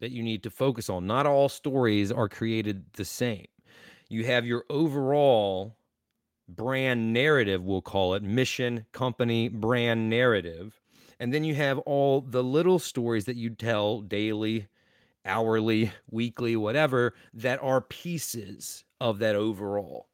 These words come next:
narrative, right? That fit in that overarching brand, mission, company narrative.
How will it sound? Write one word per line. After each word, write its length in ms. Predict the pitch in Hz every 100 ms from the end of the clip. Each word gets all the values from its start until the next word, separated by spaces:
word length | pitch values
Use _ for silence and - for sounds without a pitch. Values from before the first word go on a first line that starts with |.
| _
narrative, 640 | 101 90 87 87 62 - _
right? 240 | 98 107
That 160 | 107 107
fit 420 | - - 147 - - _
in 400 | 147 143 131 127
that 320 | 117 120 127 -
overarching 1200 | 127 135 123 123 117 117 117 110 - 117 107 104 113
brand, 600 | 87 104 110 107 104 101 92
mission, 640 | - 101 98 - 95 95 90
company 480 | - 95 90 95 92
narrative. 420 | 113 120 101